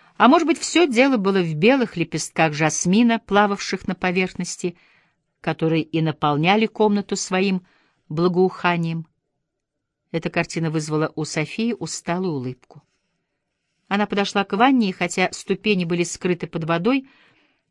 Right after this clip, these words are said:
уверенно спустилась вниз — мысленно отметив, что иногда от инстинктов прошлого все же есть какой-то толк. Погрузившись в воду по самый подбородок,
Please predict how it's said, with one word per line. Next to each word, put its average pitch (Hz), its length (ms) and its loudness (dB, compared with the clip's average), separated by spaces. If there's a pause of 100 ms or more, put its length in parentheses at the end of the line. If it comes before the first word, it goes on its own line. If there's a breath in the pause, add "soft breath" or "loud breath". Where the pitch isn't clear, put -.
(200)
уверенно 208 440 4
спустилась 165 680 -4
вниз — 214 400 0 (1120)
мысленно 202 500 2
отметив, 196 400 2
что 190 180 2
иногда 180 500 4 (420 soft breath)
от 185 260 0
инстинктов 196 880 0
прошлого 190 540 2
все 175 240 -2
же 170 140 2
есть 208 300 0
какой-то 165 480 -4
толк. - 440 -8 (540 soft breath)
Погрузившись 214 800 2
в 185 120 0
воду 254 300 0
по 185 140 2
самый 185 300 2
подбородок, 170 760 0